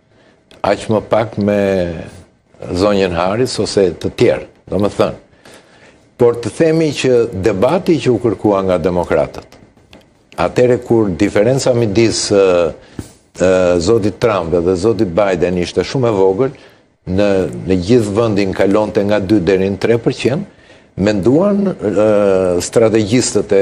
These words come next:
Partisë Demokratike që këtë moment do ta thyenin me arritjet që kishin bërë. Ai lëvizi në Europë, bëri atë që nuk arriti të bëj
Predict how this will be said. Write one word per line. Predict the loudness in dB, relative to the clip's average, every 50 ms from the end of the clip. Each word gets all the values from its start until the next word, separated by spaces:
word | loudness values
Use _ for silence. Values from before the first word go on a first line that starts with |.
| 2 2 0
Partisë | 0 -2 0 0 -2 0 0 0
Demokratike | 0 0 0 0 0 0 0 0 -2 -2 -2 -2 -6
që | -4 -4 -6 -6
këtë | -2 -2 -2 0
moment | 2 0 0 2 0 0 -2 -4 -8 -12 _ _ _ _
do | -2 0 0 2
ta | 2 0
thyenin | 0 0 0 2 2 2 0 0 0 0
me | 0 0
arritjet | 2 0 0 0 0 -2 -2 -2 -4
që | -8 -8
kishin | -8 -6 -6 -6 -4 -4
bërë. | -4 -4 -4 -8 _ _ _ _ _ _ _ _ 0
Ai | 0 2 2 2
lëvizi | 2 2 2 0 0 0 0 0 0
në | 0 0 0
Europë, | 2 2 2 2 2 2 0 -2 -6 -14 _ _ _ _ _ -20 -20 _ -8
bëri | -2 0 2 2 4 4 2 0
atë | 0 0 -2 -2 -2 0
që | -2 -2
nuk | -2 -2 0 0 0
arriti | 2 2 0 0 0 -2
të | -4 -4 -2 -2
bëj | 0 2 2